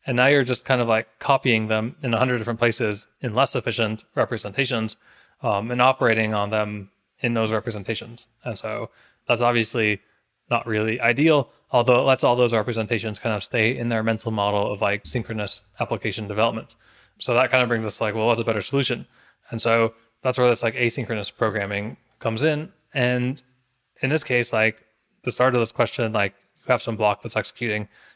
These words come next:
and it just dispatches all these messages at the end of the block. And so you could actually kind of go about this by saying, like, well, just like we did with governance, where we said, like, "Hey, trust me, there's this other parachain out there," or not even this parachain, this other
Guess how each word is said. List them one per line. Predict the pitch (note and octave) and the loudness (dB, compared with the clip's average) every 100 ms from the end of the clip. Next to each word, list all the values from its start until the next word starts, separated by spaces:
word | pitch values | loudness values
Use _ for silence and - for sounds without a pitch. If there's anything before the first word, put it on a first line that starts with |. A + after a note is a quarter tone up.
| _ | _
and | C3+ A2+ | -4 -2
it | |
just | A#2 - | -2 -2
dispatches | C3 - A#2 A#2 | -4 0 -2 0
all | G#2+ A2 | 0 2
these | A2 - | 0 -4
messages | G#2+ A2+ G#2 G2+ | -6 -6 -8 -8
at | A2 | -8
the | A2+ | -6
end | A2+ G#2+ | -6 -6
of | |
the | G2+ | -6
block. | A2+ A#2+ _ _ - | -6 -6 _ _ -10
And | A#2 | -4
so | A2+ A2 G#2 - - _ - | -2 -4 -6 -16 -20 _ -8
you | A#2+ | 0
could | A#2 | 2
actually | A#2 - B2 | 2 0 0
kind | B2 | 0
of | A2 | 2
go | A#2+ | 2
about | A2+ G#2+ | 4 4
this | - G#2 | 2 -2
by | - | -2
saying, | A2 A#2+ A2 | 0 0 0
like, | G#2+ | 0
well, | A#2 B2+ B2 _ _ _ _ _ _ | 4 4 4 _ _ _ _ _ _
just | D3+ C3+ | -2 4
like | D3+ | 4
we | B2+ | 4
did | C3 | 2
with | A#2 | 4
governance, | C3+ B2+ B2 G#2+ - | 2 2 2 0 -2
where | G#2+ | -2
we | |
said, | G2+ A#2 | 0 0
like, | G#2 G2+ - | 0 -2 0
"Hey, | C#3 A#2+ A2 | 2 2 -2
trust | - C#3 - | 2 2 2
me, | A#2+ A2+ | -2 0
there's | A2 G#2 | 0 0
this | A2+ | -2
other | A#2+ G#2+ | 0 2
parachain | A#2 G#2+ A2 | 2 2 0
out | G#2 G2+ | -4 -2
there," | G#2+ G#2 C#3+ _ _ | 0 0 -4 _ _
or | A#2+ | 2
not | B2 | 4
even | C3 B2 | 4 2
this | A2 | 2
parachain, | - C3+ B2+ - G#2+ | 2 4 4 0 -6
this | G#2 - | -6 0
other | A#2+ A#2 A2 A#2 | 2 4 2 0